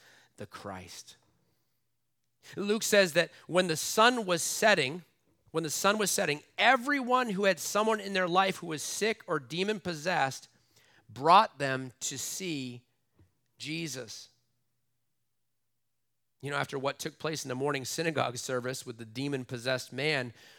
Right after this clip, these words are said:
word probably traveled prick-, pretty quickly, right? They run home, they tell everybody what happened. And as soon as the sun goes down, they come back and they look for him at Simon's house. Why do you suppose they waited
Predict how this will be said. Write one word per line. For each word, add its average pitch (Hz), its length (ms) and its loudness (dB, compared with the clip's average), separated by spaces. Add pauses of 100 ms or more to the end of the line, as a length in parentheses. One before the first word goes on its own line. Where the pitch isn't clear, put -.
(180)
word 151 540 2
probably 143 260 -2
traveled 139 480 -2
prick-, - 240 -6 (160)
pretty 151 220 -6
quickly, 165 360 -4
right? 139 300 0 (540)
They 165 100 0
run 180 200 2
home, 180 280 4
they 156 80 2
tell 185 220 2
everybody 160 180 0
what 139 160 -4
happened. 117 680 4 (1500)
And 151 120 -6
as 131 80 -4
soon 208 240 -2
as 185 80 -4
the 165 100 -6
sun 196 320 2
goes 160 220 0
down, 165 560 6 (560)
they 151 200 2
come 151 360 2
back 180 340 6
and 160 100 0
they 143 80 2
look 160 240 4
for 151 180 -4
him 135 280 -2
at 131 380 2 (460)
Simon's 151 600 -2
house. 98 500 -8 (1200)
Why 170 240 0
do 269 60 -6
you 247 100 -10
suppose 131 560 -8
they 131 140 -4
waited 120 580 -6